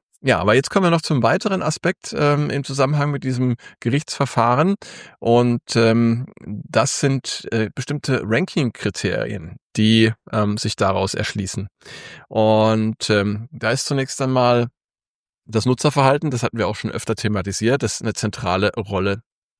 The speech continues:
einnimmt. Google verbessert seine Suchergebnisse, indem es aus dem Verhalten der Nutzer lernt. Jede Interaktion eines Nutzers liefert Google weitere Trainingsdaten und zeigt auf,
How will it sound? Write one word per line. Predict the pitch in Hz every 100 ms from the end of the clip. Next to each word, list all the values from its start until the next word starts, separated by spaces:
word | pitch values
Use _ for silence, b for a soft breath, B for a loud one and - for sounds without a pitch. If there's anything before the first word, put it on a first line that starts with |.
| -
einnimmt. | 85 113 143 165 - B B B B 107
Google | 110 123
verbessert | - 95 127 - 156
seine | 127 127
Suchergebnisse, | 117 127 123 117 117 110 110
indem | 104 107 123
es | -
aus | 107 123
dem | 147
Verhalten | 127 110 98 107 123 117 -
der | 113 104 -
Nutzer | 117 104 - 101
lernt. | 104 98 85 113
Jede | 117
Interaktion | 120 139 - 113 - 139 165
eines | 175 143 135
Nutzers | 143 - 143 120
liefert | 131 127 131
Google | 127 123 120 123 B B B _
weitere | 107 120 123 104
Trainingsdaten | - 117 151 156 151 147 - 156
und | 120 117
zeigt | - 113 - -
auf, | 107 147